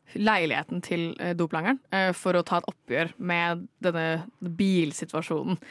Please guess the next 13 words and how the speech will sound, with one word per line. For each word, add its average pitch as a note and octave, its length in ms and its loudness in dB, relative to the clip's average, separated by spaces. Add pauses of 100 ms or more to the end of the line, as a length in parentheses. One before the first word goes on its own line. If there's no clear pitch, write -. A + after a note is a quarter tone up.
(440)
Og G3+ 120 4
han A#3+ 120 6
finner F3 440 0
da D#3+ 120 4 (440)
doplangeren F3 480 0
død F#3+ 320 4
på A3 100 0
gulvet, E3+ 420 2 (380)
og F#3 500 4
titter G3+ 220 -2
seg F3+ 80 0
litt G3 140 0
rundt, C#4 280 0